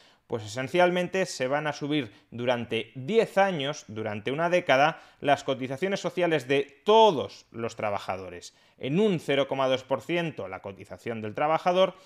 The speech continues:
y en un cero coma cuatro por ciento la cotización de la empresa.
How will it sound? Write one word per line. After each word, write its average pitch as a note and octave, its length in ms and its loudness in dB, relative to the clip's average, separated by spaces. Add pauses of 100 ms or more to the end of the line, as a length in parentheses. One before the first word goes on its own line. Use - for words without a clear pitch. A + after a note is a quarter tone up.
(160)
y F3 100 -2
en F#3+ 80 0
un F#3 100 -2
cero E3 240 2
coma D#3 200 0
cuatro D#3 260 0
por - 160 -2
ciento D#3 420 -2
la C#3 140 2
cotización A#2+ 720 -6
de B2+ 160 0
la C3 160 2
empresa. C3 520 -2